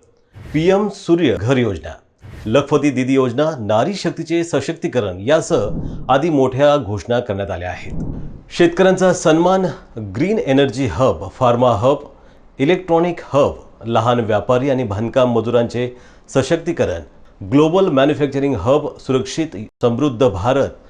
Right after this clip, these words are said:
ऑलिम्पिकचे यजमानपद, शिक्षण यासह आदी महत्त्वाचे मुद्दे भाजपाच्या जाहीरनाम्यात आहेत. प्रधानमंत्री आवास योजनेत दिव्यांगांना प्राधान्य दिलं जाणार, जेनेरिक औषधांची केंद्र आणखी वाढवण्यात येणार, उज्ज्वला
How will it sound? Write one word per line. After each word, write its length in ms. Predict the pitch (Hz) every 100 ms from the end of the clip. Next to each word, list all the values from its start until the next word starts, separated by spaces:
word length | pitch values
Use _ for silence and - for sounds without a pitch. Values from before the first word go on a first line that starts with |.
| - -
ऑलिम्पिकचे 640 | 110 131 120 123 - 123
यजमानपद, 560 | 110 113 139 135 147 147 - - - -
शिक्षण 520 | - 147 - 151 101
यासह 580 | 113 151 165 185 139 95 - - -
आदी 300 | - 131 139
महत्त्वाचे 580 | 180 127 123 123 123 98
मुद्दे 420 | 107 104 98 98
भाजपाच्या 560 | 87 101 98 117 110 117
जाहीरनाम्यात 540 | 107 98 98 98 98 90
आहेत. 240 | - - - - - - - - - - - - - - - -
प्रधानमंत्री 600 | 139 147 190 202 180 185
आवास 420 | 151 131 143 -
योजनेत 500 | 120 120 123 92 90 -
दिव्यांगांना 600 | 117 117 123 123 123 95 85 -
प्राधान्य 420 | 127 120 151 147
दिलं 160 | 110
जाणार, 640 | 95 90 92 - - - 107
जेनेरिक 420 | 123 131 131 131
औषधांची 500 | 107 123 117 117 113
केंद्र 360 | - 120 110 120
आणखी 460 | 117 113 117 -
वाढवण्यात 400 | 180 147 143 147
येणार, 220 | 147 147 156 - - - - - -
उज्ज्वला 400 | 131 139 160 208